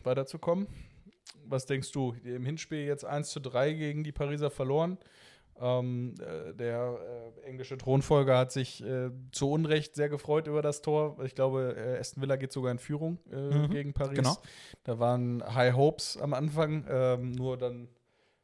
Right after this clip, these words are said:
Speaker 1: bitterlich noch drei, äh, Tore zu kassieren. Ähm, wie hast du das Spiel gesehen?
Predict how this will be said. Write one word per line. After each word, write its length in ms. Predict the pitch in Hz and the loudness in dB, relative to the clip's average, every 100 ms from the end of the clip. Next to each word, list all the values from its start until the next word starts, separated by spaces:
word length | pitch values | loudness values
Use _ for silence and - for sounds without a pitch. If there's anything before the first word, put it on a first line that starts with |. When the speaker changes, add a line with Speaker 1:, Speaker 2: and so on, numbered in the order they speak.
| _ | _
Speaker 1:
bitterlich 760 | 131 135 143 151 139 131 - - - | -8 -4 6 8 8 4 0 -12 -4
noch 160 | 131 | -4
drei, 440 | - 127 127 127 123 - | 0 4 4 4 -2 -4
äh, 280 | 123 120 117 | 0 2 0
Tore 280 | 139 127 | -2 -2
zu 120 | - 123 | -4 -4
kassieren. 560 | 117 - 139 135 143 - - - - - - - | -4 -2 0 0 0 -4 -16 -20 -20 -20 -20 -10
Ähm, 520 | 117 117 113 113 117 110 _ _ _ | -6 -4 -6 -8 -12 -16 _ _ _
wie 100 | 131 | -6
hast 120 | 135 | -4
du 40 | 156 | 2
das 100 | 143 | 2
Spiel 160 | - | 2
gesehen? 260 | 120 117 117 | -2 -2 -4